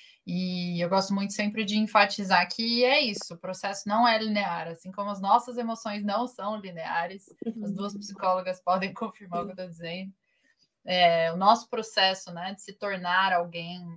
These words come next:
Speaker 1: é, profissionalmente falando, e como pessoa também, não é, não é algo linear. Então, eu, eu gosto bastante de trazer e dar esse espaço pra quem tá ouvindo a gente, de repente, enfim,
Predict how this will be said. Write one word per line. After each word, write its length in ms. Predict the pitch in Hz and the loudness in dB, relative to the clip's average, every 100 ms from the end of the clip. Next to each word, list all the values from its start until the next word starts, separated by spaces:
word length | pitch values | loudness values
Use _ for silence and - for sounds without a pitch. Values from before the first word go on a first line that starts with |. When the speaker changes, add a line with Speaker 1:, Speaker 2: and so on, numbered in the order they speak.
| - | -14
Speaker 1:
é, 300 | 175 170 165 - | -14 -12 -12 -10
profissionalmente 680 | 175 - 175 170 165 170 | -10 -4 -2 -2 -4 -8
falando, 500 | - 165 170 220 208 | -4 -2 -2 -2 -2
e 120 | 202 247 | -4 -2
como 280 | - 320 294 | -2 -2 0
pessoa 320 | 254 254 190 | -2 0 -4
também, 280 | 180 165 160 _ _ _ _ - | -2 -4 -6 _ _ _ _ -4
não 400 | 190 196 214 226 | 4 8 10 10
é, 420 | 196 196 208 226 202 | 10 10 8 4 0
não 180 | 208 | -2
é 40 | 190 | 0
algo 220 | 180 185 | 0 -4
linear. 460 | 196 202 185 156 165 | -8 -6 -6 -6 -10
Então, 460 | 170 - 175 175 | -12 -6 -6 -4
eu, 140 | 175 170 - | -8 -12 -16
eu 80 | 175 | -6
gosto 200 | 190 - | -6 -4
bastante 380 | 185 196 196 185 | -8 -8 -8 -8
de 140 | 196 | -4
trazer 440 | - 202 190 180 202 | 6 6 6 2 4
e 80 | |
dar 140 | 185 190 | 4 4
esse 160 | 202 190 | 0 -8
espaço 580 | - 165 170 - - _ _ | -8 -4 -4 -6 -12 _ _
pra 100 | 170 | -18
quem 140 | 185 | -10
tá 120 | 180 185 | 0 0
ouvindo 200 | 185 185 | 0 -6
a 60 | |
gente, 240 | 175 180 - | -6 -8 -4
de 80 | 180 | 0
repente, 600 | 180 185 185 208 202 - | 0 -2 -10 -10 -10 -10
enfim, 440 | 202 208 175 170 | -10 -8 -8 -8